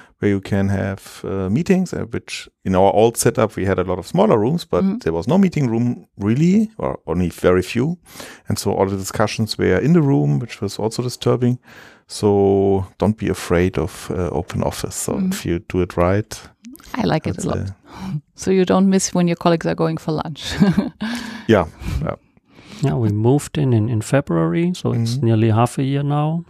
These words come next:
Speaker 3: And I must say that really I think architecture helps, uh,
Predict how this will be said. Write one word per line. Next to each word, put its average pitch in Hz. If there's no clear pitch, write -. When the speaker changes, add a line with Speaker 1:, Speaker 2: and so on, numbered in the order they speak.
Speaker 3:
And 110
I 107
must 123
say 139
that 120
really 131
I 113
think 123
architecture 117
helps, 120
uh, 131